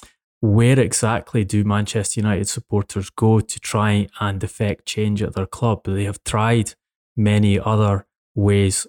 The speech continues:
of, um, protesting against the Glazers over these years, and,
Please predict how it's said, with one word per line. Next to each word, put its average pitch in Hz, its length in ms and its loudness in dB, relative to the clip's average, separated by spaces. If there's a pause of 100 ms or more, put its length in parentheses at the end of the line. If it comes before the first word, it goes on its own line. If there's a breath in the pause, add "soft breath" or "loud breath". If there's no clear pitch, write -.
of, 101 360 -2
um, 95 320 -2
protesting 104 600 -2
against 98 360 -4
the - 60 -18
Glazers 98 540 -4
over 101 280 -2
these 95 240 -6
years, 101 380 0
and, 98 300 -4